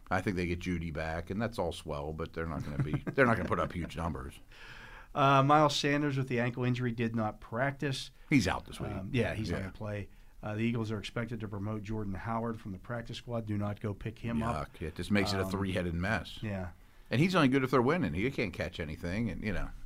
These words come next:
Speaker 1: he's a grinder.
Speaker 2: Sanders missed the final three quarters of that game last
Speaker 1: Mm-hmm.
Speaker 2: week against the Raiders. And Kenneth Gainwell, or actually, Boston Scott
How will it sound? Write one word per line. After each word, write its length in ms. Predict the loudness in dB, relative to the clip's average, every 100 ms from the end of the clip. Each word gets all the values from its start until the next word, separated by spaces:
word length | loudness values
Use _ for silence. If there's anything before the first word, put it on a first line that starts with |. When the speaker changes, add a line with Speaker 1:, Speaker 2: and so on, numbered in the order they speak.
| -10 -6 -6 -4
Speaker 1:
he's 180 | -4
a 40 | -4
grinder. 500 | -8 -8 -8 -8 -10 -14 -10 -8 -8 -12 -18 -20 -18 -16 -16 -14 -8
Speaker 2:
Sanders 400 | 0 4 6 6
missed 200 | 4 2
the 80 | 0
final 340 | 4 4 2
three 320 | -2 -2 -2
quarters 640 | 0 -2 -2 -2 -4 -10 -14 -10
of 100 | -4
that 200 | -4 -2
game 300 | -4 -2 0
last 220 | 2 2
Speaker 1:
Mm-hmm. 100 | 2
Speaker 2:
week 120 | 0 -2
against 280 | -6 -8
the 60 | -8
Raiders. 500 | -6 -4 -4 -4 -8 -16 -14 -6
And 140 | -4
Kenneth 380 | 2 2 2 0
Gainwell, 600 | 2 4 4 2 0 -2 -6 -16 -18 -20 -2
or 80 | 2
actually, 280 | 2 2 2
Boston 420 | 4 4 4 0
Scott 440 | -2 2 2 2